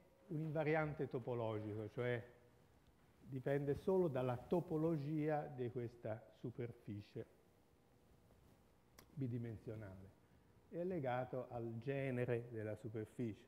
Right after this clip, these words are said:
Vi ricordate? G uguale a zero per una sfera, G uguale a uno per il toro, G uguale a due per, per il pretzel e così via. Quindi ovviamente se è solo legato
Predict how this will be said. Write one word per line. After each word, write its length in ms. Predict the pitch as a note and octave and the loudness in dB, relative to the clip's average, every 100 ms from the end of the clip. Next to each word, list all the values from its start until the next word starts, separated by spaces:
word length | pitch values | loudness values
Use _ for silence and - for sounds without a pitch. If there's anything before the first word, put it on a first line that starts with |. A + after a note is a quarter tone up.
| - - | -20 -20
Vi 80 | - | -14
ricordate? 560 | G2+ A2 A2+ A2 G2+ A2+ - - - - | -12 -10 -6 -4 -6 -14 -20 -20 -20 -12
G 160 | A#2 | -8
uguale 320 | C3 A#2+ A#2 A2 | -4 -4 -4 -6
a 60 | G#2+ | -4
zero 260 | B2+ A2+ A2 | -2 -2 -4
per 160 | - | -10
una 220 | G#2 A#2 C#3+ | -10 -8 -8
sfera, 580 | - - E3+ D3+ C3 | -6 0 2 4 2
G 100 | G#2+ | 0
uguale 340 | G#2+ A2 G#2+ G#2 | -2 -2 -2 -2
a 40 | |
uno 380 | G#2+ A2+ A2 G#2 - - - - - - - | 0 0 0 -4 -8 -20 -20 -18 -18 -16 -12
per 180 | - A#2+ | -6 -2
il 220 | A#2+ A#2+ | -2 -2
toro, 480 | - C3+ B2 B2+ B2+ - - - - | 2 4 4 0 -4 -8 -20 -20 -16
G 120 | A#2 | -8
uguale 300 | A2+ G2+ G2+ | -6 -4 -4
a 60 | A2 | -4
due 400 | A2 G#2+ A#2 G2 | -4 -4 -2 -4
per, 180 | F2+ F#2 F#2 F#2 - | -6 -10 -10 -12 -12
per 120 | - | -10
il 60 | A2+ | -10
pretzel 680 | - D3 A#2 - - B2 A#2 - - | -4 0 0 -2 -6 -4 -4 -8 -18
e 40 | - | -14
così 260 | - - | -14 -14
via. 240 | E2 - - - - - - | -18 -20 -20 -20 -20 -20 2
Quindi 300 | F3+ D3 B2+ | 4 6 4
ovviamente 840 | C3 B2+ D#3+ E3 B2 B2 A#2+ A2 G2+ | 2 2 4 4 4 2 0 -4 -4
se 80 | - | -4
è 300 | A2 A2 G#2+ - - - - - - - - - - | -2 -2 -4 -10 -20 -20 -18 -18 -20 -20 -20 -20 -8
solo 260 | B2 A2+ | -6 -6
legato 800 | G#2 G#2 A#2 B2 A2+ - G2+ G#2 | -8 -6 -2 0 0 -2 -6 -8